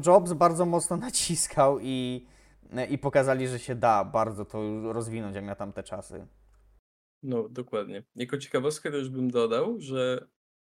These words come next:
Speaker 2: jest on, ma odwrócony format, e, tego, powiedzmy, wyświetlacza, e, gdzie jest on po prostu wyższy,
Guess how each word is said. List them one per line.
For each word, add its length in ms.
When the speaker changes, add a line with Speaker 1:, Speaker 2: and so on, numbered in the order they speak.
Speaker 2:
jest 360
on, 340
ma 420
odwrócony 640
format, 580
e, 180
tego, 300
powiedzmy, 340
wyświetlacza, 720
e, 340
gdzie 680
jest 280
on 120
po 100
prostu 320
wyższy, 720